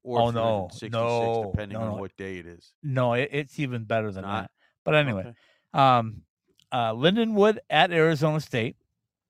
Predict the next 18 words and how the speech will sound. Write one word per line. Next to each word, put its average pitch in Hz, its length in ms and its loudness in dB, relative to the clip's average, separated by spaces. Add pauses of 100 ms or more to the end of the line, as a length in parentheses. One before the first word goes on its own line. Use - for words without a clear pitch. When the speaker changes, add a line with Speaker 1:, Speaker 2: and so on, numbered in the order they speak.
(420)
Speaker 1:
Okay. 101 260 -12
Speaker 2:
Long 135 400 2
Island 120 560 2 (340)
at 135 200 2
Alaska 127 440 2
Fairbanks. 110 840 -4 (760)
February 147 500 4
eighteenth, 170 600 -2 (140)
Lindenwood 160 520 -2
back 156 300 2
at 147 80 0
Arizona 147 420 0
State. 156 340 -4 (120)
Long 131 320 0
Island 147 540 0 (160)
at 120 160 -2
Alaska 127 440 -2
Fairbanks. 147 720 0